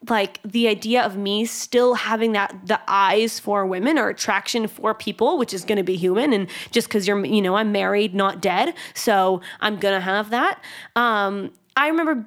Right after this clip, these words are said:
that was another, like, little clue, if you will, is I never felt that, like, strong jealousy about other women. I was like, "Yeah, she's hot. Like, I don't blame you." <laughs> Like, that was it. Um, again, that's not, um, a,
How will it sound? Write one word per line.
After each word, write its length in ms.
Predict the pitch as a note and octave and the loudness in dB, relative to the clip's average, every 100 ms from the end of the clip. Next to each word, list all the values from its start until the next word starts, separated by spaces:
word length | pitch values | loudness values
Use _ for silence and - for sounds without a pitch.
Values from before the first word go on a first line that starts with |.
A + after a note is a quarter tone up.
| - | 0
that 160 | C#4 | 2
was 120 | D4 C#4 | 2 2
another, 260 | C4 C4+ | 2 2
like, 180 | C#4+ B3+ | 2 0
little 220 | B3+ A#3+ | 0 0
clue, 500 | - - A#3+ B3 D#4+ | -2 -2 2 4 4
if 140 | E4 E4 | 4 2
you 100 | E4+ | 4
will, 240 | F#4+ A#4 C#5 - _ _ _ _ - - | 4 4 2 -2 _ _ _ _ -14 -4
is 180 | C#4 - | -4 -2
I 420 | C4+ C#4+ D#4 D#4 D4+ - - - | -4 -2 0 0 -2 -10 -10 0
never 320 | B3+ C4 C4 | 2 2 -2
felt 300 | B3+ A#3+ A#3 | 0 0 2
that, 200 | A3+ A#2 | 0 2
like, 220 | F#3 G#3+ | 0 0
strong 800 | - - - G#3+ G#3 G#3 G#3 G3+ - | -4 -4 -2 2 4 4 2 -2 -4
jealousy 480 | G#3+ A3+ D4 - - | -2 0 -2 -4 -2
about 240 | - - | -2 0
other 240 | - G3 G3 | -2 -2 0
women. 340 | C#4+ C#4 - | 0 0 -2
I 120 | - | -4
was 160 | F#3+ G3 | -4 -4
like, 180 | - - | -4 -2
"Yeah, 280 | - - - | -2 -2 -6
she's 320 | - G#3 G3 | -6 -4 -4
hot. 340 | - C4+ A#3+ - | 0 0 0 -4
Like, 220 | - - | -6 -2
I 100 | G#3+ | -2
don't 160 | G3+ G3 | -2 -2
blame 240 | G#3 D#4+ | -2 -2
you." 180 | A#3 - | -4 -4
<laughs> 40 | |
Like, 280 | - F4 D#4 A#4 B4 A#4 B4 | 0 0 2 2 4 2 2
that 160 | C#4+ C#4 | 2 2
was 140 | D4 | 2
it. 360 | D4 C#4 - - - - - - | 2 2 -2 -4 0 0 0 2
Um, 420 | A#3+ A3+ A#3 A3+ | 2 4 2 0
again, 460 | C#4 A#3 G#3 G#3 C#4+ | -2 2 0 0 -2
that's 220 | G#3 G3+ | -2 -2
not, 340 | G3+ F3+ F3+ F#3 | 0 2 2 -2
um, 400 | F#3+ F3 F3 F3 - | -4 -2 -2 -4 -4
a, 420 | F#3 E3+ E3+ E3+ | -2 0 -2 -4